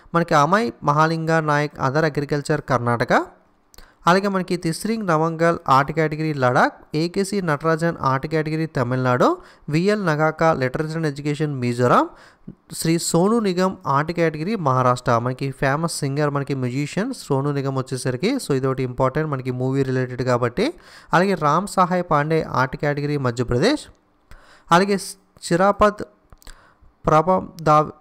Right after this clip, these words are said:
ప్రబద విద్య Literature and Education థాయిలాండ్. ఆర్కే రవియా సోషల్ వర్క్ కేరళ. అనిల్ కుమార్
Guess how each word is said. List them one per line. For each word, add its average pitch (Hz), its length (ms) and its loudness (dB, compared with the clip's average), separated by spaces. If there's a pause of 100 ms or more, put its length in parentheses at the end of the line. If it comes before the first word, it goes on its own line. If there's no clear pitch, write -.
(180)
ప్రబద 175 340 2 (140)
విద్య 139 260 -2 (320)
Literature 156 340 -4
and 165 100 -2
Education 147 380 -4 (140)
థాయిలాండ్. 170 440 4 (320)
ఆర్కే 185 340 0
రవియా 170 260 2 (140)
సోషల్ 151 360 0
వర్క్ 160 240 -2
కేరళ. 127 280 2 (300)
అనిల్ 196 300 -2
కుమార్ 190 260 0